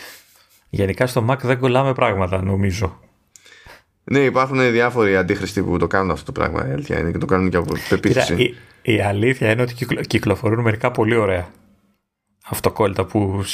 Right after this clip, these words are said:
Speaker 1: παίζουν και με το μήλο και όλα αυτά και αλλάζουν και λίγο το σχήμα του και κάνουν διάφορα.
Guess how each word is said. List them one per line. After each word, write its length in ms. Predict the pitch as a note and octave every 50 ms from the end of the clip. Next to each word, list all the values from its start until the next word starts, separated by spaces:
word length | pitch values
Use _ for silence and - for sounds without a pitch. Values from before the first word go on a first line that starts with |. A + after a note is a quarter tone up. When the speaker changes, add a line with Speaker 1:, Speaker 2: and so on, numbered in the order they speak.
| - -
Speaker 1:
παίζουν 400 | - A#2 A#2 A#2+ A#2 G2+ G2+ G2
και 100 | F#2 -
με 80 | F#2+ F#2
το 140 | - G2+ G2
μήλο 320 | F#2+ G2 G2+ G#2 F#2+ F#2+
και 120 | F2 - G2+
όλα 80 | F#2+
αυτά 220 | F2+ - - G2+ G2+
και 140 | - G#2+
αλλάζουν 340 | G2+ G2+ G2+ G2+ G2+ G2 G2+
και 60 | F#2+
λίγο 120 | G2 G2 G#2
το 120 | - G#2+
σχήμα 340 | G#2 - - G#2+ G2 G2 G2+
του 100 | G2 G2+
και 100 | G2 -
κάνουν 260 | - - G#2 G#2 G#2 F#2+
διάφορα. 460 | G2+ F#2+ F#2+ F#2 - - C3 E3